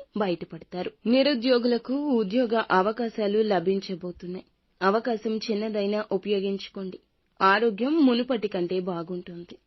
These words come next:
నిత్యం శివారాధన చేసుకోవడం, అనాథలకు, అన్నార్తులకు ఏదో ఒక రూపంలో దానం చేయడం మంచి కలగచేస్తుంది.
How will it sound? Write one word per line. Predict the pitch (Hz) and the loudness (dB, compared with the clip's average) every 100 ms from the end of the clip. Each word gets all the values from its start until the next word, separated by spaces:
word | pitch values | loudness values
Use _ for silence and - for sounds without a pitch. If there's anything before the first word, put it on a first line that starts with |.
| _ _ _ - | _ _ _ 0
నిత్యం | 220 226 240 220 | 0 2 0 0
శివారాధన | 220 214 196 208 202 190 196 190 190 | -2 -2 0 0 0 0 -2 -2 -4
చేసుకోవడం, | 180 - 190 202 - _ _ _ _ | -8 -8 -8 -8 -10 _ _ _ _
అనాథలకు, | 208 233 247 226 214 196 220 | 0 0 0 0 -2 -2 -2
అన్నార్తులకు | 233 190 202 190 - 185 180 - _ | 0 0 -2 -4 -6 -6 -8 -12 _
ఏదో | 202 208 202 220 | 2 4 4 2
ఒక | 190 190 | 0 -2
రూపంలో | 190 185 185 180 185 | -2 -2 -4 -2 -2
దానం | 180 175 180 185 | -4 -4 -4 -6
చేయడం | - 180 170 196 - - _ _ - | -8 -10 -8 -8 -8 -12 _ _ -2
మంచి | 208 196 240 | 0 0 -4
కలగచేస్తుంది. | 208 175 175 170 175 160 - 160 156 | -6 -6 -6 -8 -12 -14 -14 -14 -16